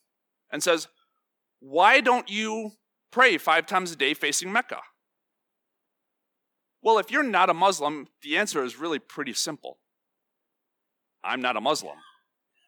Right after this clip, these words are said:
Why would I pray five times a day facing Mecca? And yet, by the same token, why is it that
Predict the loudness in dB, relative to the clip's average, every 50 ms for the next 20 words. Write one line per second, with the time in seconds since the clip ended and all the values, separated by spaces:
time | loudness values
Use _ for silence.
0 | _ _ _ _ _ _ _ _ _ _ _ _ _ _ _ _ _ _ 0 4
1 | 4 6 6 4 2 2 2 4 4 4 2 0 -4 -6 -10 _ _ _ _ _
2 | _ _ _ _ -2 0 0 0 0 -2 -2 -2 -2 -4 -6 -8 -8 -8 -12 -10
3 | -8 -8 -8 -8 -8 -10 -10 -10 -10 -12 -12 -14 -16 -16 -16 -18 -20 -20 _ _
4 | _ _ _ _ _ _ _ _ _ _ _ _ _ _ _ _ _ _ _ _
5 | -20 -20 -20 -20 -6 0 0 0 2 4 6 6 6 4 2 -4 _ _ _ _
6 | _ _ 2 2 4 2 0 0 0 0 0 0 -2 -4 -2 -2 -4 -4 -2 -4
7 | -6 -6 -6 -8 -12 -8 -2 0 2 2 2 2 0 -2 -4 -2 -2 -4 -4 -4
8 | _ _ 0 2 2 2 0